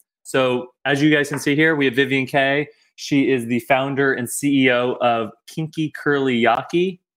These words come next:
which sells human hair extensions, clip-ins, ponytails, and puffs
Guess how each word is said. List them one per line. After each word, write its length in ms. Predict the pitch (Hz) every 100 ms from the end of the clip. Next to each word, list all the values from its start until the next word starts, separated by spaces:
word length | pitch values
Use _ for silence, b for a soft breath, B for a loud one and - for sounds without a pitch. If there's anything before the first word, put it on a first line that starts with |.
| -
which 180 | -
sells 400 | - 131 123 117
human 240 | - 139 127
hair 200 | 131 127
extensions, 800 | 127 143 139 - 139 139 131 - b b -
clip-ins, 580 | - 170 170 165 156 -
ponytails, 480 | 165 160 151 156 147
and 120 | 135
puffs 340 | - 135 135